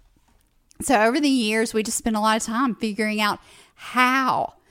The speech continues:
how do you live a simple plant-based life that tastes really great and will work long-term for a busy family or, um, just in general too. I mean, we knew we were gonna get busier because we wanted to start our business, and we started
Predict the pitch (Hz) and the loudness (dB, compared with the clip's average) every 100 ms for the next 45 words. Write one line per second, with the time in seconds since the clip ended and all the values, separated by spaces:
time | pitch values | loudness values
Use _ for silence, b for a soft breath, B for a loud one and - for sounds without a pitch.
0 | b b 254 294 392 392 359 254 247 240 | b b -2 2 4 4 2 0 -2 -2
1 | 214 196 196 - 208 202 - 196 - 214 | -2 -4 -2 -4 -4 -6 -8 -8 -6 -6
2 | 165 - - 147 101 190 - 202 185 - | -4 -6 -6 -4 -2 -4 -6 -6 -6 -4
3 | 220 214 - 196 196 254 - 175 170 - | -2 -2 -6 -4 -2 -2 -2 -4 -4 -6
4 | 214 196 185 180 160 180 175 190 - 202 | -8 -6 -2 -2 -2 0 0 0 -4 -4
5 | 185 - 165 165 156 165 160 - b - | -4 -4 -4 -2 -4 -4 -6 -8 b -2
6 | 240 240 247 247 240 233 B B B 202 | 0 0 0 0 -2 -4 B B B 0
7 | 214 214 - 202 202 196 196 202 - _ | 2 2 -2 -2 -2 -2 -4 -8 -14 _
8 | _ _ _ 190 - 226 262 - 220 214 | _ _ _ -16 -4 0 0 0 0 0
9 | 208 220 269 214 - 220 277 214 208 202 | 0 0 0 -2 -4 -2 0 0 -2 -2
10 | 214 214 277 269 208 220 226 180 190 233 | -2 0 0 0 -2 -2 -2 -2 -4 -4
11 | 285 226 190 208 185 196 196 196 190 - | -4 -4 -4 -6 -6 -4 -2 -2 -4 -4
12 | 196 196 190 196 208 226 190 208 175 - | -2 -2 -2 -4 -4 -4 -6 -6 -6 -2
13 | 196 202 202 | -2 0 -2